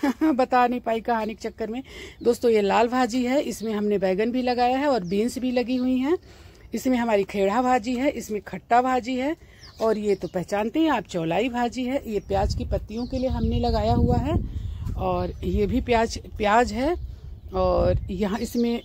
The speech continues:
ब्रोकली हो रही है और नीचे हमने इसमें गोभी लगा दिया है। ब्रोकली कुछ दिन में हो जाएगी, तब तक हमारी गोभी तैयार होना शुरू हो जाएगी। इनमें हमने लाल भिंडी उगाया हुआ है दोनों कंटेनर में और ये हमारी है करमता भाजी, जो बहुत ही टेस्टी होती है।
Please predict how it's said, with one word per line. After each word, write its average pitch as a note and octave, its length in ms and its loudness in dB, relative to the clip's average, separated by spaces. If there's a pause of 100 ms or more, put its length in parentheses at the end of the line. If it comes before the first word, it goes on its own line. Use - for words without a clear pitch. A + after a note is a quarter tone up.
ब्रोकली A3 380 2
हो A3 200 2
रही B3+ 180 2
है C4+ 80 2
और D#4+ 120 6
नीचे A3+ 260 -2
हमने G#3 260 -2
इसमें G#3 220 -6
गोभी F#3 280 -4
लगा G#3+ 280 2
दिया A3+ 200 0
है। D4 180 2 (420)
ब्रोकली G#3+ 320 2
कुछ G#3 160 0
दिन G#3+ 180 0
में G#3+ 120 2
हो A#3+ 120 4
जाएगी, B3 300 4
तब A#3 180 0
तक F#3 140 -2
हमारी E3 240 -2
गोभी E4 280 4
तैयार D4 280 2
होना A#3+ 200 0
शुरू G#3+ 220 -4
हो G3+ 80 -2
जाएगी। F3 300 -4
इनमें B3+ 260 4
हमने B3 320 4 (460)
लाल G3 280 6
भिंडी B3+ 340 2
उगाया A#3+ 320 4
हुआ B3 280 0
है D4 180 -4 (480)
दोनों F#3+ 340 -2
कंटेनर A3+ 500 0
में D4 180 4 (480)
और G#3 160 2
ये B3 160 2
हमारी A3 380 0
है G3+ 120 -6
करमता F#3 440 0
भाजी, B3 400 -2 (120)
जो G3 100 0
बहुत G3+ 520 0
ही A#3+ 200 -2 (200)
टेस्टी G3+ 300 -4
होती G#3+ 340 -2
है। A#3+ 160 0